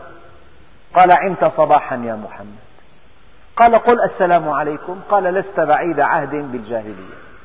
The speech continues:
قال: "ما الذي جاء، جاء بك إلى هنا؟" قال: "جئت أفدي أخي." قال: "وهذه السيف التي على عاتقك؟"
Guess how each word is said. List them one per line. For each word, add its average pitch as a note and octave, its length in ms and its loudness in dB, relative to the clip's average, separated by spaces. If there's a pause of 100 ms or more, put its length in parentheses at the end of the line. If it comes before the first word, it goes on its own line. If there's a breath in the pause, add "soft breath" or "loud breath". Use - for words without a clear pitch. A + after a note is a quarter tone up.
(1300 soft breath)
قال: A3 240 6
"ما B3 60 2
الذي G3 300 2
جاء، E3 520 2
جاء F3 220 6
بك D3+ 200 -4
إلى C3+ 260 0
هنا؟" B2+ 320 -10 (260)
قال: F#3+ 320 2
"جئت G3 260 -8
أفدي D3+ 520 -4
أخي." - 200 -10 (1700)
قال: F3 180 4
"وهذه F3 540 2
السيف D#3 380 -6
التي C#3+ 340 -2
على C3+ 220 0
عاتقك؟" B2 680 -4